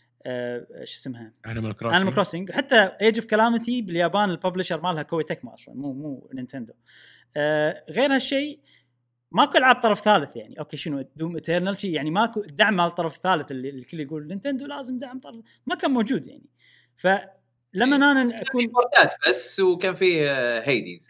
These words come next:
Speaker 3: الحين بس.
Speaker 1: الانديز
Speaker 3: هذه
Speaker 1: هذا، الانديز لا، شيء وايد ناجح على السويتش يعني، شيء اساسي.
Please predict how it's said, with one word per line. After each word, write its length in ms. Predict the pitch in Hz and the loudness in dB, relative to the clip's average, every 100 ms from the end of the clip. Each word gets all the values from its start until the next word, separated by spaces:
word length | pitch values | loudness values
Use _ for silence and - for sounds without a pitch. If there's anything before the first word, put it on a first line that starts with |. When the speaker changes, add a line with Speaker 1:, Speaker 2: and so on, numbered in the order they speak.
| _ _ | _ _
Speaker 3:
الحين 440 | 76 - 85 67 69 | -20 -16 -16 -16 -18
بس. 280 | 78 - - - | -20 -20 -14 -4
Speaker 1:
الانديز 440 | 220 349 349 247 | 0 2 4 4
Speaker 3:
هذه 180 | 269 262 | 6 6
Speaker 1:
هذا، 220 | 262 233 | 2 0
الانديز 400 | 185 240 294 277 | 4 4 6 2
لا، 120 | 269 175 | 2 0
شيء 400 | 202 190 175 160 | 0 0 0 4
وايد 240 | 202 185 | 6 6
ناجح 300 | 175 147 127 | 4 0 -4
على 120 | 131 | -10
السويتش 380 | 120 - 135 - | -10 -10 -10 -10
يعني، 120 | 113 | -14
شيء 180 | 117 156 | -6 -4
اساسي. 440 | 127 196 - 113 | -2 -4 -4 -16